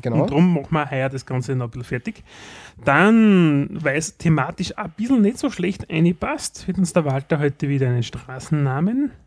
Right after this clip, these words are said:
Speaker 1: aus Graz vorlesen, warum
Speaker 2: Genau.
Speaker 1: der so heißt, wie er heißt.
Speaker 2: Ja, hat er vielleicht ein, naja, nicht viel was mit der Geschichte, aber ein bisschen was mit Geschichte zu tun, aber ja, das passt schon, ja.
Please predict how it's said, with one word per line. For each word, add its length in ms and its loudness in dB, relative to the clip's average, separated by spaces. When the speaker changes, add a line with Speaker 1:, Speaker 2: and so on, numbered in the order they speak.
Speaker 1:
aus 180 -10
Graz 300 -8
vorlesen, 640 -2
warum 180 0
Speaker 2:
Genau. 160 2
Speaker 1:
der 160 2
so 220 -2
heißt, 280 -4
wie 100 -4
er 100 -4
heißt. 340 -6
Speaker 2:
Ja, 300 0
hat 140 0
er 60 -6
vielleicht 260 -2
ein, 60 -6
naja, 320 2
nicht 200 2
viel 240 -4
was 120 0
mit 140 -2
der 80 -8
Geschichte, 400 -8
aber 80 4
ein 80 2
bisschen 160 -2
was 80 -2
mit 100 -4
Geschichte 380 -8
zu 120 -8
tun, 200 -4
aber 320 -6
ja, 160 -6
das 140 -12
passt 240 -16
schon, 120 -4
ja. 120 -2